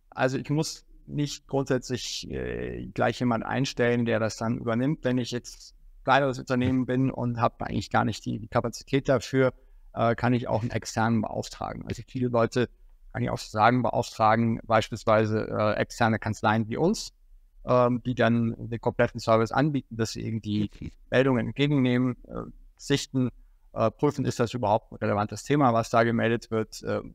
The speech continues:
ist die Meldung einigermaßen, äh, ausführlich, so dass man dem nachgehen kann, und dann spielt man das zurück ans Unternehmen, ähm, damit dann weiter damit umgegangen wird.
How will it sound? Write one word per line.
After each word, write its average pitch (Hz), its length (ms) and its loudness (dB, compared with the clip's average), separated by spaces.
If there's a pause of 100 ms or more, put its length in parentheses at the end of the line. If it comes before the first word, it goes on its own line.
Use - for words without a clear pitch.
(100)
ist - 220 -14
die 113 40 -10
Meldung 123 320 2
einigermaßen, 110 640 0 (500)
äh, 110 280 -4 (180)
ausführlich, 147 800 0
so 127 120 0
dass 123 160 0
man 120 140 0
dem 113 140 0
nachgehen 131 480 2
kann, 120 320 2
und - 220 -6
dann 113 200 2 (360)
spielt 131 180 -4
man 117 140 0
das 104 220 -2
zurück 107 280 -4
ans 107 160 -2
Unternehmen, 104 560 0 (360)
ähm, 101 440 0
damit 101 320 0
dann 98 180 2
weiter 98 240 4
damit 101 280 0
umgegangen 104 540 -4
wird. - 160 -16